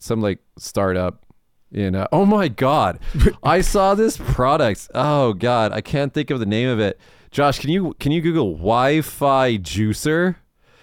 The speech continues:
Speaker 1: This thing got twenty-five million dollars worth of venture capital in, in America,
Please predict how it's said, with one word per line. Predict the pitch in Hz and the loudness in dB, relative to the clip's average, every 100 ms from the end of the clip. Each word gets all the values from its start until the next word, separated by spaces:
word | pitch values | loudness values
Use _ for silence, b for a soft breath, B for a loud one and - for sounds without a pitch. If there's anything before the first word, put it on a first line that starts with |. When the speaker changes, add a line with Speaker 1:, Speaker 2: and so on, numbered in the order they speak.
| b b b b - | b b b b -4
Speaker 1:
This | 160 185 - | 0 0 0
thing | 226 220 135 113 | 0 2 2 2
got | 117 - | 0 0
twenty-five | 135 165 180 180 165 | 0 0 2 2 2
million | 117 113 139 147 156 | 2 2 2 2 2
dollars | 139 135 131 101 | 2 2 2 0
worth | 110 110 | -2 0
of | 104 - | -4 -2
venture | 117 120 143 | -2 0 -2
capital | 120 123 117 113 95 95 | -2 0 0 0 0 0
in, | 110 104 - | 0 0 -2
in | 113 | -2
America, | 113 107 107 117 104 87 | 0 0 2 0 0 -2